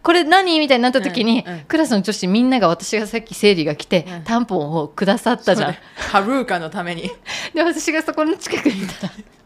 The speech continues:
Speaker 1: <laughs> もう、何？
Speaker 2: 終わりだよ。
Speaker 1: 気まずさがもう無理。
Speaker 2: 致死量。
Speaker 1: 致死量でしょ？
Speaker 2: うん。
Speaker 1: 超えてるよね。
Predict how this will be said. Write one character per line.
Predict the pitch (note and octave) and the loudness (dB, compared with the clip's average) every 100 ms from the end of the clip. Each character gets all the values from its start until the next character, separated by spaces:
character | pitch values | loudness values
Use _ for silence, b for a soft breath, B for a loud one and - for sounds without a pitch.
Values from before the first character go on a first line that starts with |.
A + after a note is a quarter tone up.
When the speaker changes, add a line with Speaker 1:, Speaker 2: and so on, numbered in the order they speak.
| - | -8
Speaker 1:
<laughs> | F4 D5 - A#5+ - - | -6 -4 -4 -6 -10 -4
も | D#4+ C#4 A3 | 4 4 2
う、 | B B B | B B B
何？ | B3+ C#4 F3+ - - | -2 -2 -2 -8 -4
Speaker 2:
終 | G3 | 0
わ | G3+ | 0
り | G3 | 0
だ | F#3+ | -2
よ。 | F3+ C#3+ - | -2 -6 -14
Speaker 1:
気 | - D4 | -2 0
ま | F#4 | 0
ず | F4 | -2
さ | F4 E4 | 0 4
が | E4 | 4
も | D#4 A#3+ | 4 2
う | - _ - | 0 _ -4
無 | A3+ D4 | 2 2
理。 | G#3+ - _ - | 2 -4 _ -18
Speaker 2:
致 | F3+ | -16
死 | - | -12
量。 | F3+ D3+ - _ - | -10 -10 -12 _ -16
Speaker 1:
致 | - | -10
死 | - E4 | -4 0
量 | D4 C#3+ | 0 0
で | |
し | - | -8
ょ？ | - | -10
Speaker 2:
う | |
ん。 | E3 D#3+ D3+ | -10 -8 -4
Speaker 1:
超 | |
え | C4+ | -4
て | C#4+ | -2
る | C#4 | -2
よ | |
ね。 | A3 | -4